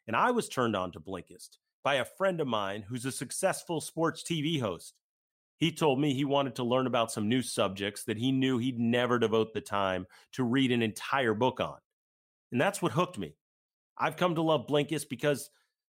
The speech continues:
in less than fifteen minutes, I feel like I can start to gain expertise on a subject without having to actually read the book. Sure, I'd love to lay down on a beach somewhere and enjoy reading an entire book cover to cover,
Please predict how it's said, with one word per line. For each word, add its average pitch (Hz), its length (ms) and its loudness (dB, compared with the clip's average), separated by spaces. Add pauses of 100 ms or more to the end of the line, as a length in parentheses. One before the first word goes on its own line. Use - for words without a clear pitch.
in 143 120 -2
less 160 300 2
than 139 160 2
fifteen 101 460 -4
minutes, 90 260 -4
I 104 60 -2
feel 139 180 2
like 135 180 2
I 135 100 0
can 120 120 -4
start 147 260 2
to 135 60 -6
gain 139 220 0
expertise 143 640 -4
on 123 120 2
a 101 60 -2
subject 123 600 -4 (340)
without 170 200 2
having 165 220 0
to 143 60 2
actually 139 300 0
read 123 260 2
the 110 60 0
book. 135 400 -2 (840)
Sure, 226 300 4
I'd 135 140 2
love 127 220 2
to 110 80 -4
lay 107 260 0
down 107 260 0
on 92 140 -2
a 82 40 -8
beach 117 360 -6
somewhere 110 520 0
and 98 80 -2
enjoy 110 360 -2
reading 110 400 2
an 98 80 -4
entire 107 340 0
book 120 220 -4
cover 113 200 0
to 107 60 -2
cover, 123 400 0